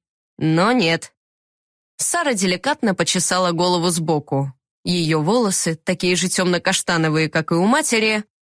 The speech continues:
были уложены замысловатой ракушкой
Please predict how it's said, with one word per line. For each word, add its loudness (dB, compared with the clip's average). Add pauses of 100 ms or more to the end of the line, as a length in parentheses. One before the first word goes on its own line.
были 2
уложены 2
замысловатой 0
ракушкой 0